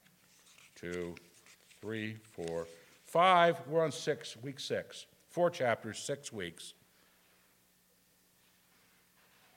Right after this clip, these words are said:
The first week was on our love for one another.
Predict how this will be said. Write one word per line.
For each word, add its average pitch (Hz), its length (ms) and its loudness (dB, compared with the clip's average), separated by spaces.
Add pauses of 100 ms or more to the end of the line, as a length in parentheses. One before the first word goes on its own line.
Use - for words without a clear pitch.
(280)
The 160 120 0
first 247 320 2
week 190 240 2
was 170 180 2
on 165 100 4
our 160 180 6
love 180 280 6
for 156 120 -6
one 113 200 0
another. 85 280 -4